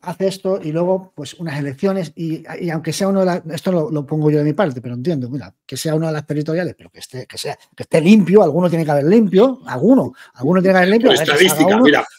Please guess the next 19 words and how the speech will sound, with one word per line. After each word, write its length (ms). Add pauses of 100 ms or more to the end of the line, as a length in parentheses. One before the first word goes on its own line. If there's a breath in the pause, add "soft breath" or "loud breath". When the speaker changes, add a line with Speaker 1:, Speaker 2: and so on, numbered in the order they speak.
(260 soft breath)
Speaker 2:
por 140
Speaker 1:
Claro, 220
Speaker 2:
estadística. 300
Speaker 1:
a-, 100 (340)
y 120
ya 120
está, 340
y, 80
y, 600
y 60
se 140
ve 120
que 80
la 80
respuesta 320
de 40
Rocha 240
fue 160
chulesca. 560